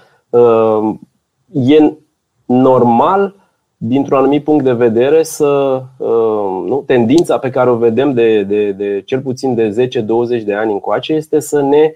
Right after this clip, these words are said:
ă, cum se zice, să ne agățăm de val. Ă, nu? Toată lumea încearcă să,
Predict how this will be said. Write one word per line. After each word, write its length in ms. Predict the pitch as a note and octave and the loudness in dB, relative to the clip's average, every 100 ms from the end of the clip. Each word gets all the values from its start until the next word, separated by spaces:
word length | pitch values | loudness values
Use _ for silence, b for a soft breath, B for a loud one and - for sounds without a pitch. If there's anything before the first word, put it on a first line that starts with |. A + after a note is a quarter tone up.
| b b _ _ | b b _ _
ă, 260 | A#2+ A#2+ A#2 | 0 2 2
cum 180 | A2+ A#2+ | -2 -6
se 180 | - A#2 | -2 -4
zice, 300 | B2+ C3 C#3 | -4 -6 -8
să 160 | C3+ | -2
ne 100 | B2+ | 0
agățăm 600 | B2 G#2+ A#2 A#2 D3 C#3+ | 0 2 -2 0 -2 0
de 100 | B2 | 0
val. 360 | A2+ B2 A#2+ - _ _ _ _ _ | 0 0 0 -2 _ _ _ _ _
Ă, 340 | G2+ G2+ G2+ F#2+ | -6 -2 -2 -2
nu? 220 | G2+ D3 D#3 | 0 0 0
Toată 260 | C3 C3 | -2 0
lumea 580 | B2+ C3 D3+ D#3 D3 D3 C3 | 0 2 2 2 0 -2 -2
încearcă 500 | A2+ - C3+ C#3 C3+ | -2 0 -2 0 -4
să, 200 | C3 | -2